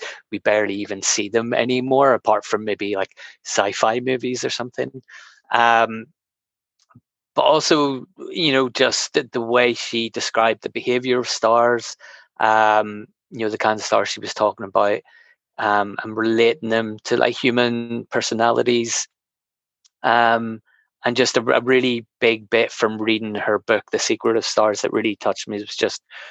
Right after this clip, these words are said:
her description of the way science can be written in a very kind of male voice. And that's what I tend to read, and that's the way I would tend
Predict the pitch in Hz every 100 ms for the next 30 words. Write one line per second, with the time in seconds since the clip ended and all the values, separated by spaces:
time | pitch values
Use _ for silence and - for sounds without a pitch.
0 | - - 135 131 - 147 143 151 135 123
1 | 117 117 117 - 107 113 113 110 - 113
2 | 104 110 107 123 127 135 131 127 _ _
3 | _ _ _ _ _ - 120 113 117 120
4 | 117 - 113 110 117 113 113 110 113 113
5 | 117 - - - - - 131 127 139 -
6 | 123 120 117 131 120 113 113 117 113 110
7 | 110 107 - 104 101 107 117 - 120 123